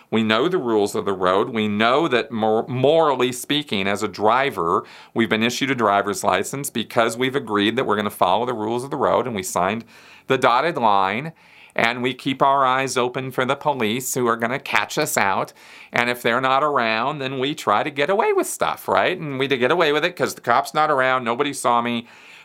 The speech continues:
blah, blah, thousands of rationalizations or justifications for it. We all do this. And as I'm fond of saying, in destructive cult situations, it's regular human behavior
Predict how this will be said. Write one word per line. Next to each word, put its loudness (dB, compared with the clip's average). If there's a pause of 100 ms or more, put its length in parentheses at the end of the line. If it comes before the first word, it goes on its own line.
blah, 2
blah, 0
thousands 0
of -2
rationalizations -2
or -4
justifications -6
for -4
it. -10 (680)
We 2
all 4
do 2
this. -2 (1120)
And 0
as 4
I'm 2
fond 2
of -2
saying, -4
in -2
destructive -2
cult -2
situations, -4 (680)
it's 2
regular 2
human 0
behavior 0